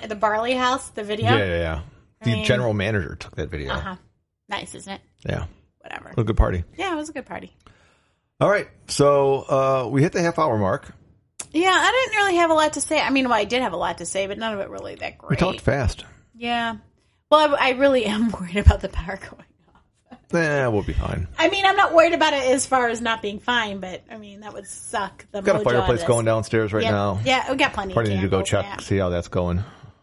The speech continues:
Speaker 1: Yeah.
Speaker 2: need a new log thrown on
Speaker 1: And
Speaker 2: it.
Speaker 1: again, it's nice having big kids, only one kid home. I mean, we both work from home, so, okay, so we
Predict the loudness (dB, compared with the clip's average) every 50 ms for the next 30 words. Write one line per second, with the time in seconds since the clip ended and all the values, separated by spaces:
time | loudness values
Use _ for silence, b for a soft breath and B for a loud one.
0 | -20 -6 0 2 4 4 4 2 2 2 2 2 2 0 0 0 0 0 -2 -4
1 | -4 -4 -2 -2 0 0 2 2 4 4 4 4 4 2 0 -4 -4 -4 -4 -2
2 | -2 0 0 0 0 0 -2 -2 -2 -4 -4 -4 -6 -6 -6 -6 -4 -4 -4 -4
3 | -6 -8 -8 -8 -10 -10 -10 -10 -10 -8 -8 -8 -8 -8 -6 -6 -6 -6 -8 -10
4 | -10 -6 -6 -4 -2 -2 -2 -2 0 0 0 0 0 -2 -2 -2 -4 -6 -8 -8
5 | -6 -4 -4 -4 -2 0 0 0 0 0 -2 -4 -6 -8 -6 -4 -4 -4 -4 -4
6 | -8 -12 -16 -16 -18 -20